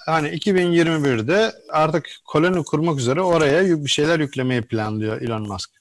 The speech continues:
E, ilk şeyi bu, şu anki projesi bu. E, onu işte tam detayını bilmiyorum ne kadar gerçekçi. Çünkü Elon Musk'ın bazı şeyleri sürekli revize ettiğini de biliyoruz. Bu tür rakamları, tarihleri falan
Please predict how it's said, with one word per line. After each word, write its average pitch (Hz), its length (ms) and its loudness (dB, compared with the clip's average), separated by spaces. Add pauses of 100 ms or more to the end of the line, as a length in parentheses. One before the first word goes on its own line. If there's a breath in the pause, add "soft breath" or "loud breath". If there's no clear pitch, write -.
E, 131 40 -14 (240)
ilk 127 320 -8
şeyi 147 240 -4
bu, 113 300 -2
şu - 160 -10
anki 110 260 -8
projesi 117 480 -6
bu. 107 180 -4 (520 soft breath)
E, 123 140 -12
onu 147 280 -4 (120)
işte 143 200 -4 (120)
tam 160 200 0
detayını 147 360 -2
bilmiyorum 139 480 -2
ne 131 80 -2
kadar 123 300 -2
gerçekçi. 120 680 -4
Çünkü 135 240 -4
Elon 135 200 -2
Musk'ın 131 320 -4
bazı 135 280 0
şeyleri 131 280 -4
sürekli 143 500 -4 (420 soft breath)
revize 131 500 2
ettiğini 127 340 -4
de 180 120 -2
biliyoruz. 120 380 -2
Bu 110 80 -12
tür 117 200 -8
rakamları, 113 600 -6
tarihleri 110 540 -6
falan 190 340 -12